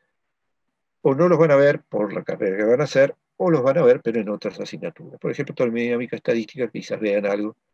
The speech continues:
y sobre todo química cuántica. Van a ver los que, los que hacen la carrera de químico en físico-químico molecular.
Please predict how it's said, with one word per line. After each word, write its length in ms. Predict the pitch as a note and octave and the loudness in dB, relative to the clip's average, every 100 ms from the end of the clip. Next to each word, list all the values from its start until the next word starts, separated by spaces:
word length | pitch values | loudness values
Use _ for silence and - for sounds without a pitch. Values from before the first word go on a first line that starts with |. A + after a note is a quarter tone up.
| _ _ _ | _ _ _
y 100 | G3 | -8
sobre 140 | A2 | -6
todo 160 | F#2+ A#2 | -2 -2
química 300 | A#2 A2+ A2+ | -2 -2 0
cuántica. 460 | C3+ A2+ F#2+ G#2+ - _ _ _ _ _ _ _ _ _ _ _ _ - | 2 0 -2 -14 -20 _ _ _ _ _ _ _ _ _ _ _ _ -16
Van 260 | A#2 G#2+ | -4 0
a 60 | A2+ | 4
ver 200 | A#2 A2+ | 4 4
los 140 | G2 | 0
que, 680 | - F2+ F2+ E2 E2+ - - - _ _ | -8 -6 -6 -8 -10 -14 -18 -20 _ _
los 120 | - - | -18 -8
que 80 | |
hacen 200 | A2 - | -8 -8
la 80 | B2+ | -10
carrera 260 | - A#2 A2+ | -8 0 2
de 80 | B2+ | 0
químico 500 | B2+ A#2 A2+ A#2+ G2 | -2 -6 -2 -2 0
en 200 | F#2 - E2 - _ _ _ _ _ _ _ _ _ _ | -4 -12 -20 -20 _ _ _ _ _ _ _ _ _ _
físico-químico 680 | G#2+ G2+ F2 - G#2+ G2 | -12 -10 -10 -10 -10 -8
molecular. 520 | G#2+ G2 G#2+ B2 A#2+ | -8 -6 0 2 2